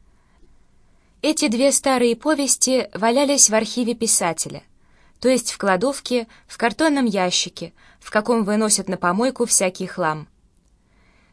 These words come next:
Недавно, разбирая там вещи, я наткнулась на собственную пожелтевшую книжку ташкентского издательства, открыла и прочла. "Я люблю вас", тоскливо проговорил я,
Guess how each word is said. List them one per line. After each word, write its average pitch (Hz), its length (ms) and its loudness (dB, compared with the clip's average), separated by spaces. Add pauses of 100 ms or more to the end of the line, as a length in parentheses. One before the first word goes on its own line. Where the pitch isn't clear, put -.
Недавно, 277 460 4
разбирая 240 460 2
там 196 220 -2
вещи, 233 560 -2 (280)
я 233 160 4
наткнулась 247 580 0
на 220 100 0
собственную 262 640 0
пожелтевшую 214 760 0
книжку 240 560 -2 (300)
ташкентского 254 760 0
издательства, 190 920 -4 (320)
открыла 262 460 -2
и 247 140 2
прочла. 185 540 -4 (760)
"Я 269 160 2
люблю 226 380 0
вас", 170 360 -4 (340)
тоскливо 240 440 0
проговорил 190 540 -2
я, 226 320 -2